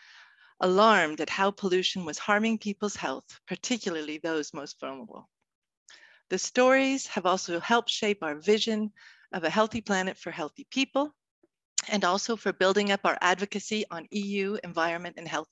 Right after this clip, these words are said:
policies. For almost two decades, our alliance has worked to raise awareness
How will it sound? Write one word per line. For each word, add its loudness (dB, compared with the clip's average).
policies. -10
For 0
almost 2
two 2
decades, 2
our 2
alliance 0
has -10
worked -2
to -12
raise -2
awareness 0